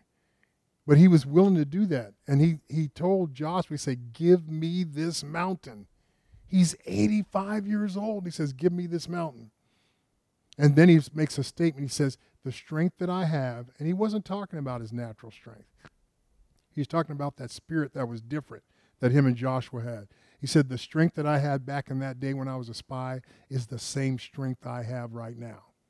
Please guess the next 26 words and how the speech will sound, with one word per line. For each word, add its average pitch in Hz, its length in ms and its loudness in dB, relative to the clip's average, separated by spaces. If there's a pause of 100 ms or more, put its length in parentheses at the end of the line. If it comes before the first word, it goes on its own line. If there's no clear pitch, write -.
(440)
The 131 80 -6
fortitude 127 920 0 (400)
in 139 200 2
hope, 151 400 -4 (560)
in 139 180 2 (200)
faith 160 420 2
in 131 180 -2
God. 120 420 -6 (920)
I'm, 151 200 -2
I'm 147 200 -2
adding, 147 360 4
I'm 120 140 -2
telling 151 320 2
you 135 80 -4
what 131 240 -4
he's 123 240 -10
talking 135 380 -8
about. 110 320 -14 (800)
And 143 160 8
he 139 80 8
says, 139 240 6
"And 135 120 -4
I 131 100 4
still 165 360 4
have 151 320 4
it. - 120 -18